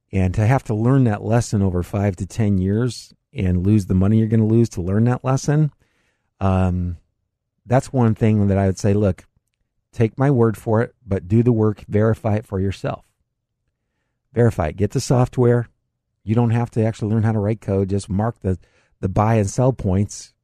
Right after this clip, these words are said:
based on the rules that you're following and, and do it by hand. Actually, that's what I had to do before I had the money, uh, to buy the software.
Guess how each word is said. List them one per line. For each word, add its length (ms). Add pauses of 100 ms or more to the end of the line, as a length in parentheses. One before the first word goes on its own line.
(180)
based 300
on 180
the 80
rules 340
that 160
you're 80
following 480
and, 200
and 200
do 100
it 60
by 120
hand. 360 (640)
Actually, 280
that's 160
what 100
I 40
had 180
to 60
do 180
before 360
I 60
had 240
the 180
money, 360 (640)
uh, 380 (220)
to 60
buy 160
the 60
software. 520